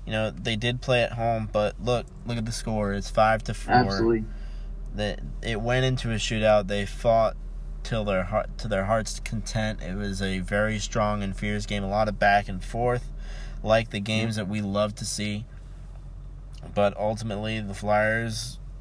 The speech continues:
Speaker 1: goaltender could not hold up in the shootout. J T Miller
Speaker 2: Nope.
Speaker 1: with, with the, the goal in the shootout that would put Vancouver over Philadelphia. So good win for Vancouver.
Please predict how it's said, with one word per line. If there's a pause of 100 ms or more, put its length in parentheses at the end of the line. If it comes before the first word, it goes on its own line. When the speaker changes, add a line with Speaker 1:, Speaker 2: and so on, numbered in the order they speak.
(240)
Speaker 1:
goaltender
could
not
hold
up (1000)
in
the
shootout. (1600)
J
T
Miller
Speaker 2:
Nope.
Speaker 1:
with,
with
the, (680)
the
goal
in
the
shootout
that
would
put (580)
Vancouver (280)
over
Philadelphia. (480)
So
good
win
for
Vancouver.